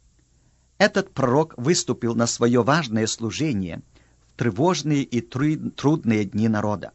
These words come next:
Его служение связано с Иудой и Иерусалимом, так называемым Южным Царством. Мы поймём его характер призывов и обличений,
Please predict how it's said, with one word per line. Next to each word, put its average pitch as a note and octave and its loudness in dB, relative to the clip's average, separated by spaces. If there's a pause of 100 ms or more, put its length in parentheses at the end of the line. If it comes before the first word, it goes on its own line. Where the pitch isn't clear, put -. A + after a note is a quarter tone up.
(760)
Его A#2 4
служение C#3 2
связано A#2+ -2
с - -6
Иудой A#2+ 0 (240)
и C3 -2
Иерусалимом, A#2+ -2 (1120)
так D#3 0 (140)
называемым B2 4
Южным G#2 -4
Царством. - -8 (800)
Мы C3+ 2
поймём C#3+ 2
его B2 4
характер A2 -2 (300)
призывов B2+ 0 (480)
и C#3+ 2
обличений, G#2+ -2